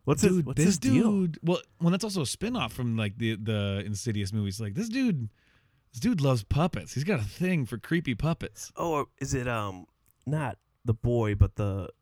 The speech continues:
Speaker 1: Annabelle? Is that what you're thinking?
Speaker 2: Yes.
Speaker 1: Okay.
Speaker 2: Yes, yes, yes, yes.
Speaker 1: Okay, there we go.
Speaker 2: Yes, he did that one. Yeah, that's the spinoff
Speaker 1: Yeah.
Speaker 2: of Insidious.
Speaker 1: Yeah,
Speaker 2: Yeah,
Speaker 1: this dude has a,
Speaker 2: Annabelle.
Speaker 1: he's got a boner for dolls.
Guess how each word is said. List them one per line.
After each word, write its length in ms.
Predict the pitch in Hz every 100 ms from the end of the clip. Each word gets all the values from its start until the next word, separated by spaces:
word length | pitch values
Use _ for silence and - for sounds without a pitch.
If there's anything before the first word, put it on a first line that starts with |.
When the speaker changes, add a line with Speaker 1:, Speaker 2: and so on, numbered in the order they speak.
| _ _
Speaker 1:
Annabelle? 420 | 123 120 131 139 151
Is 80 |
that 120 | 131 113
what 120 | 104
you're 100 | 135
thinking? 380 | - 143 160 180 _ _ _ _ _ _ _ _ _ _
Speaker 2:
Yes. 400 | 95 110 - - -
Speaker 1:
Okay. 100 | 151 139
Speaker 2:
Yes, 80 | 170
yes, 140 | 127
yes, 140 | 139
yes. 100 | 104
Speaker 1:
Okay, 240 | 120 120 101
there 180 | 110 113
we 100 | 110
go. 100 | 127
Speaker 2:
Yes, 140 | 95
he 120 | 135
did 140 | 139 131
that 180 | 135
one. 120 | 110 120
Yeah, 100 | 117
that's 200 | 143 -
the 80 |
spinoff 420 | 131 - 123 101 87
Speaker 1:
Yeah. 300 | 123 107 101 - _ -
Speaker 2:
of 140 | 101
Insidious. 580 | 104 - 117 98 90 -
Speaker 1:
Yeah, 140 | 113 143
Speaker 2:
Yeah, 80 | 170
Speaker 1:
this 140 | 131
dude 160 | 170 147
has 120 | 113
a, 40 |
Speaker 2:
Annabelle. 360 | 104 95 80 - -
Speaker 1:
he's 160 | 135
got 120 | 190
a 40 | 165
boner 320 | 117 120 147
for 120 | 123
dolls. 540 | 101 101 160 104 -